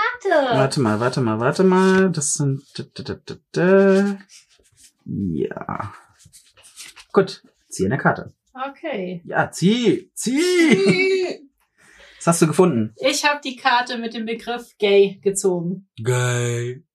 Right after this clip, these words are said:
Speaker 2: Okay.
Speaker 1: Gay.
Speaker 2: Äh, wir haben gerade schon eindrucksvoll vorgemacht, wie man es nicht machen sollte.
Speaker 3: <laughs> Du meinst blöde Sprüche darüber machen?
Speaker 2: Naja, zumindest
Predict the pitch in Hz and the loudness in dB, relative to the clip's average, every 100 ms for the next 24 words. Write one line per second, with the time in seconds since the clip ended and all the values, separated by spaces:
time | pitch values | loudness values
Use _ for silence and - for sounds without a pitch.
0 | _ - 139 - 190 254 269 277 262 247 | _ -12 -8 -2 2 4 6 4 4 2
1 | 233 220 196 180 170 - 208 - - 135 | -4 -8 -8 -10 -14 -20 -20 -20 -6 0
2 | 151 214 226 190 185 190 180 156 185 185 | 4 6 6 4 4 2 0 2 4 2
3 | 185 185 175 - 175 170 147 147 123 120 | 2 2 2 2 4 4 4 2 0 2
4 | 143 165 - 170 185 175 180 185 214 226 | 2 2 4 4 4 2 0 0 0 -2
5 | 214 214 214 202 - - _ _ _ _ | -2 -2 -2 -4 -6 -12 _ _ _ _
6 | _ _ _ _ _ _ _ - _ 233 | _ _ _ _ _ _ _ -20 _ 0
7 | 233 247 - 240 233 - 240 233 196 175 | 2 4 4 2 2 -2 -2 2 2 2
8 | 175 180 175 180 - _ _ _ _ - | 0 -2 -2 -4 -6 _ _ _ _ -2
9 | 131 160 147 - 147 151 147 - - | 4 4 2 0 0 0 0 -6 -16